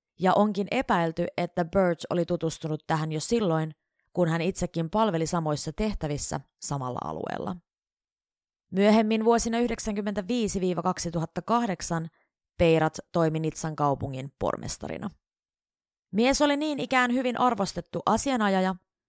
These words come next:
ja hän seisoi Bertin rinnalla kaikissa viikoittaisissa kuulemisissa. Torstaina kymmenes maaliskuuta vuonna seitsemänkymmentäseitsemän oli taas yhden kuulemisen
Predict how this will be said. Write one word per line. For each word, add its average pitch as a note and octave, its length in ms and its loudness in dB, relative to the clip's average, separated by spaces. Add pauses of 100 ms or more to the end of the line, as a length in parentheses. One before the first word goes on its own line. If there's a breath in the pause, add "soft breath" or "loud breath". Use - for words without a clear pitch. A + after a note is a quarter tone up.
(140)
ja G3+ 100 2
hän G3 160 6
seisoi F#3 480 4
Bertin E3+ 420 4
rinnalla F3+ 480 0 (180)
kaikissa E3+ 640 0
viikoittaisissa C3+ 760 -2
kuulemisissa. - 760 -8 (1400)
Torstaina D#4 520 4
kymmenes B3+ 480 0
maaliskuuta F3 720 0 (120)
vuonna E3 240 2
seitsemänkymmentäseitsemän D#3+ 1400 -2 (320)
oli F3+ 180 6
taas E3 340 2
yhden F3+ 340 2
kuulemisen D3+ 540 0